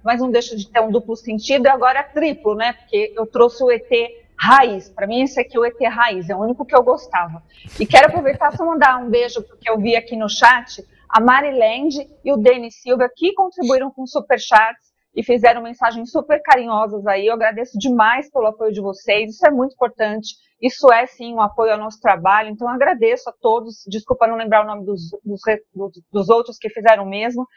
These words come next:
mas muito obrigada, tá? E boa noite também, Belucci, boa noite, Cogos, vamos aproveitar o final de semana, mais ou menos, porque fiquei sabendo que amanhã no Space, lá do Twitter, nós vamos ter a presença de Bolsonaro com Elon Musk.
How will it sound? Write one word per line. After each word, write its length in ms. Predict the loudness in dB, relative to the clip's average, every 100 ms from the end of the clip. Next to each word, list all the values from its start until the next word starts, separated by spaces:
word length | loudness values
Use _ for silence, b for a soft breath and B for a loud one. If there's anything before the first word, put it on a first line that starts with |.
| _ _
mas 140 | -2
muito 160 | 2 2
obrigada, 580 | 2 4 4 4 0 -6
tá? 140 | -2 0
E 40 |
boa 200 | 0 -2
noite 260 | -2 -8 -6
também, 260 | -4 -2
Belucci, 540 | -2 2 2 2 -2 -4
boa 140 | -4
noite, 280 | -4 -10 -2
Cogos, 500 | 2 2 2 -4 -16 _ b _
vamos 220 | 0 4 4
aproveitar 500 | 2 0 0 0 -2
o 60 |
final 320 | -6 -12 -10
de 100 | -8
semana, 520 | -6 -2 0 0 -2 -8 b b _
mais 260 | 4 4 4
ou 140 | 0
menos, 380 | 0 -2 -4 -8
porque 240 | -12 -10
fiquei 180 | -2 -2
sabendo 560 | 4 4 4 0 0 -10
que 160 | 0
amanhã 600 | 0 0 -4 -4 -2 -2
no 160 | -2 -4
Space, 840 | -8 -10 2 2 2 -6 -20 _ _ _ _
lá 200 | 4 4
do 140 | 2
Twitter, 720 | -8 -6 -2 -2 -2 -6 -6 _
nós 160 | -4 -2
vamos 280 | -2 -4 -2
ter 280 | 4 4 4
a 60 |
presença 640 | -2 -4 -4 -4 -6 -6 -4
de 160 | -4 2
Bolsonaro 720 | 2 2 0 -4 -2 -4 -6
com 220 | -6 -2
Elon 280 | -2 -2 -4
Musk. 580 | -2 -2 -4 -16 _ _